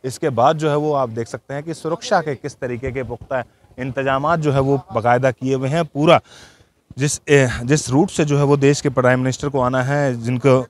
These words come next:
जो है वो, अ, वॉक करना है, यानी कि यहाँ से जो मूव करके हॉस्पिटल की ओर जाना है, तो उस रूट पे जो है वो अब किसी को भी जाने की जो है वो परमिशन नहीं है, चाहे फिर वो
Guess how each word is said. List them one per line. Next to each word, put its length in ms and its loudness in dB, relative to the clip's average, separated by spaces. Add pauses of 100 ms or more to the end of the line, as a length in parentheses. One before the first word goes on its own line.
जो 120 -4
है 60 -4
वो, 200 -2
अ, 360 -6
वॉक 220 0
करना 260 0
है, 200 -2
यानी 200 -4
कि 80 -6
यहाँ 160 -2
से 140 -6
जो 120 -4
मूव 260 -2
करके 200 -2
हॉस्पिटल 500 -2
की 100 -2
ओर 140 0
जाना 240 -2
है, 80 -4
तो 220 -10
उस 200 -6
रूट 240 -2
पे 80 -4
जो 140 -4
है 60 -4
वो 140 0
अब 80 4 (100)
किसी 280 0
को 220 0
भी 200 -2 (320)
जाने 280 4
की 140 -6
जो 120 -4
है 60 -4
वो 120 -4
परमिशन 520 -4
नहीं 380 -4
है, 240 -4 (300)
चाहे 200 0
फिर 180 -2
वो 160 -2